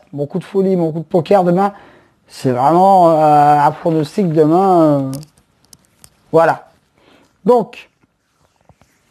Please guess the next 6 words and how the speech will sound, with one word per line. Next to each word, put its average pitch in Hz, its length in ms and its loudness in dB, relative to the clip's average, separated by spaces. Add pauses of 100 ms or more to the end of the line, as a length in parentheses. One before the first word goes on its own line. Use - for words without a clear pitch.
(600)
mon 139 140 2
cheval 185 300 2
du 202 100 0
jour, 247 300 -2 (180)
le 127 140 -12
trois. - 460 -6